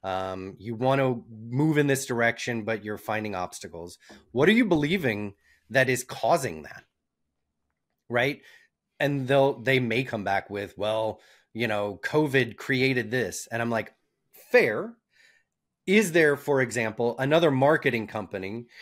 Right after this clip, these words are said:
that is five people and they're doing three million dollars and still succeeding? Is that possible?"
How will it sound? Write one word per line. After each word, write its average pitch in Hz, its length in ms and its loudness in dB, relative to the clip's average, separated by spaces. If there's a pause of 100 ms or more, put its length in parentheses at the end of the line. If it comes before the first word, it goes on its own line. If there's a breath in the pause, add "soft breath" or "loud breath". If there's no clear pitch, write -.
(140 loud breath)
that 120 140 0
is 113 140 -4
five 135 420 0
people 113 600 -6 (200 soft breath)
and 113 160 -4
they're 120 80 0
doing 113 520 -2
three 131 260 -4
million 117 320 -2
dollars 101 600 -2 (180)
and 120 140 -4
still 123 220 -4
succeeding? 151 720 -6
Is 107 100 -14
that 120 160 -4
possible?" 190 580 -6